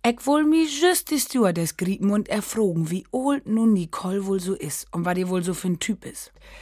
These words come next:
Und dann fang ich obe just noch recht hiedig an, mi zu schoben.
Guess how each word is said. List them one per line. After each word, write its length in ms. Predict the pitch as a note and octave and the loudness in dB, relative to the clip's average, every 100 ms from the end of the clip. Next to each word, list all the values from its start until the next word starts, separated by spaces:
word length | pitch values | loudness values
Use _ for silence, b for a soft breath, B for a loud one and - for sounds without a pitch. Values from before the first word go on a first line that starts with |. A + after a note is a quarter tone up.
| b b b b _ - | b b b b _ -6
Und 60 | F3+ | -4
dann 140 | E3+ | -4
fang 240 | - G#3 G3+ | -6 -4 -4
ich 200 | F#3+ - | -6 -6
obe 220 | F#3+ G3 | -4 -4
just 420 | F#3 A3+ A#3 - | 0 0 0 0
noch 200 | G#3+ G#3 | 0 0
recht 260 | G3+ F#3 - | -2 -4 -4
hiedig 340 | G3 F#3 - | -4 -4 -4
an, 160 | E3+ E3 | -2 -2
mi 140 | D#3+ | -4
zu 140 | - | -6
schoben. 480 | E3 - C#3+ - - | -6 -4 -6 -10 -16